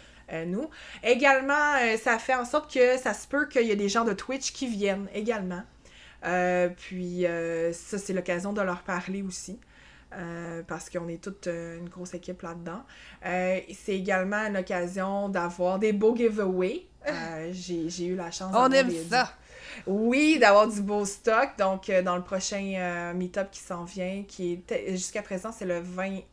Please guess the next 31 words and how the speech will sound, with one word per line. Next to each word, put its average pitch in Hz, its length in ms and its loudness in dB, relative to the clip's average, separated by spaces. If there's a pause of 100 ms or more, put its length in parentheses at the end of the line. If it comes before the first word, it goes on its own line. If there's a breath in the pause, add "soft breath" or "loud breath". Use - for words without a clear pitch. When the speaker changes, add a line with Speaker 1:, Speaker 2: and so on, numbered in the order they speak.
(140)
Speaker 1:
euh, 165 320 -14
avril, 180 460 -6
euh, 165 220 -4
c'est 170 140 -14
un 175 40 -12
samedi, 175 460 -10 (480 loud breath)
euh, 180 160 4
il 196 100 2
va 190 80 4
y - 40 6
avoir 226 180 2
des 466 100 4
chandails, 202 760 2
euh, 180 200 8
genre 202 140 0
des 196 80 -2
petits - 200 -12
cotons 311 280 0
à 226 100 2
thé 254 140 -4
pyjama, 196 720 -2
là, 202 320 2
euh, 170 200 0
Twitch 196 540 -4
à 202 140 0
donner, 190 460 -4 (320 loud breath)
et 240 360 0
des, 190 380 -2
euh, 175 760 -4 (380)
des, 180 360 0
euh, 170 240 0